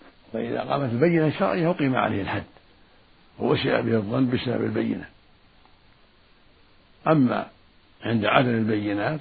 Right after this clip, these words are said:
فالواجب ترك سوء الظن،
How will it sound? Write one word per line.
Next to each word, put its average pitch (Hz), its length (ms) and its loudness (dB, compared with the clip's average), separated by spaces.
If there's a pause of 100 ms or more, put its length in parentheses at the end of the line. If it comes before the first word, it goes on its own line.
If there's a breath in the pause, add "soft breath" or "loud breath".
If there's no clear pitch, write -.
فالواجب 139 480 0 (760)
ترك 135 160 -6 (420)
سوء 123 120 -4
الظن، 101 320 -4